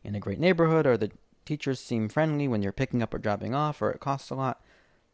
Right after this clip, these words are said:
that it's, that you're gonna be doing really good in this department. It's not necessarily correlated, at least not in my experience. And I think you really gotta dig deeper and see what's actually going on. And it can, it can be hard.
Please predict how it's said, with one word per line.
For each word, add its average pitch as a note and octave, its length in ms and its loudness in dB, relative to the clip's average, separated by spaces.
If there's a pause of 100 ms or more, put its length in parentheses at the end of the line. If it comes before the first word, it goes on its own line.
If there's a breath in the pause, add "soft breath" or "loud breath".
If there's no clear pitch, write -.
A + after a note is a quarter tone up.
(140)
that A2 120 2
it's, - 340 -2 (420)
that B2+ 120 -6
you're A2+ 120 0
gonna A2 120 2
be G2+ 100 -2
doing G2+ 240 0
really G2+ 220 -2
good G2 220 0
in G#2+ 80 -2
this A2 100 -8
department. G#2+ 500 -6
It's - 160 -8
not A2+ 220 -2
necessarily G#2 580 -4
correlated, G2 680 -2 (260)
at B2+ 140 -10
least B2+ 200 -4
not C3+ 140 2
in B2 140 0
my C3 160 -2
experience. G2+ 580 -6
And A2+ 100 -6
I G#2+ 60 -4
think A2+ 320 -6 (480 loud breath)
you G#2+ 140 -6
really A#2 240 0
gotta A#2 180 -2
dig G#2 240 -6
deeper G#2 520 -4 (100)
and G2+ 160 -8
see G#2 600 -4
what's A2 300 -8
actually G2+ 320 -6
going G2 320 -4
on. F#2+ 300 -6 (480 soft breath)
And A2 100 -2
it - 120 -4 (200)
can, - 160 -10
it - 140 -12
can B2+ 80 -6
be B2+ 120 -4
hard. G#2+ 420 -2